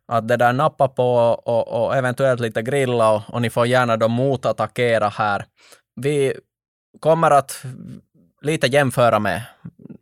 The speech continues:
grenar som har nära kontakt i orientering eller mera fjärran kontakt. Men första egentliga frågan, hur tycker ni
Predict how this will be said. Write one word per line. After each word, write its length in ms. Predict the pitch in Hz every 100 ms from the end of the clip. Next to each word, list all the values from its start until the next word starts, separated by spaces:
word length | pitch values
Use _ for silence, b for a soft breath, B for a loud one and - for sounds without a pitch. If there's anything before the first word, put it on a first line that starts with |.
| - - _ - 117
grenar 400 | 123 131 123 113
som 240 | - 107
har 340 | 110 104 - -
nära 260 | 127 120 110
kontakt 480 | 113 107 107 107 -
i 60 |
orientering 640 | 95 98 - 160 156 143 117
eller 220 | 110 151
mera 240 | 170 123
fjärran 400 | 110 110 101 95
kontakt. 480 | 104 95 85 - - _ B B B B B
Men 240 | 120 135 139
första 540 | 131 208 233 - 98 -
egentliga 360 | 180 175 165 156
frågan, 540 | - 175 151 127 117 - _ -
hur 140 | 165
tycker 320 | 185 - 170
ni 200 | 160 160